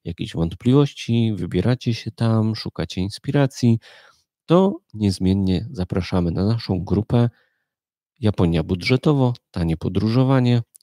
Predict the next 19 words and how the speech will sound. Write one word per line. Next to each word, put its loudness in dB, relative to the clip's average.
w -12
w 2
w -20
facebook -2
com 2
ukośnik -2
groups 2
ukośnik -6
Japonia 0
Budżetowo 0
i 2
pod -2
tym 0
linkiem 0
można -4
dołączyć -2
do -8
naszej -6
grupy 0